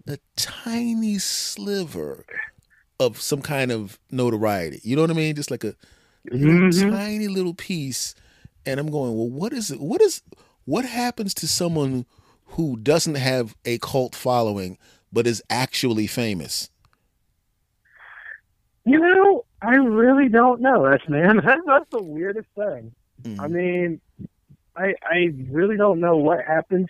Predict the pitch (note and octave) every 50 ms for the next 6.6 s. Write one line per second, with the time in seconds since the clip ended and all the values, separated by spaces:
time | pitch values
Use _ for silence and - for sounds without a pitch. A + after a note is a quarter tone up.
0 | _ _ - - D#3 E3 F#3 G3 G3 F#3+ - G#3+ A3 G#3+ - A3 G#3 F#3+ - F#3
1 | F#3+ - D4+ D#4 C4+ G#3+ A3 G#3+ G#3 G3 F3 D#3+ - _ _ - - - - -
2 | - - A3+ G#3+ A3+ C#4+ D4+ D#4+ C#4 A#3+ A#3 A3 G3+ F#3 - F#3+ F#3+ F#3 F3 E3+
3 | - - D3 D#3 F3 F#3 E3+ F#3 F3+ F3+ E3 D#3 C#3+ C3 _ _ _ _ _ _
4 | _ _ _ _ - _ _ _ - C3+ D#3 - - F#3+ G3+ A3+ B3 - A3+ -
5 | F4 G4 G4+ G#4 D#4 A#3 G#3+ F3 A3+ G#3+ G3 G3 F3+ F3 F3 D3+ C3+ C3+ C3+ -
6 | D#3+ E3 D#3 D3 D#3 D#3 D#3 D3+ D3 C#3 B2+